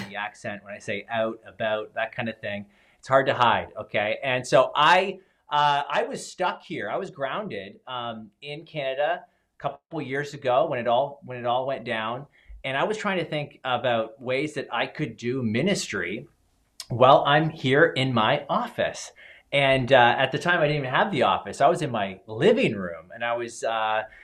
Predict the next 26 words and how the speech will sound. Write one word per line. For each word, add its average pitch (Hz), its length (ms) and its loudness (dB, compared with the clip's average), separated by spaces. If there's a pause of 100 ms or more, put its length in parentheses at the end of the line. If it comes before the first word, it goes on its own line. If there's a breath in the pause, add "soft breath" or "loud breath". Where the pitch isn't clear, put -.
(280 loud breath)
and 131 220 -2
one 160 180 8
of 240 120 4
the 233 100 2
ideas 151 720 2
that, 120 400 0
um, 107 640 -2
I 147 240 -2 (240)
kinda 139 220 -6
came 123 320 -6
up 180 220 -4
with 107 340 -4
was 123 280 -6
this 127 200 -10
idea 123 320 -4
of - 80 -6
taking 165 480 -4
a 131 240 0
red 123 320 0
pen 139 400 0 (800 loud breath)
and 139 340 -2
applying 170 680 2
kind 160 160 0
of 135 80 -2
the 131 40 -6
teacher 147 840 -2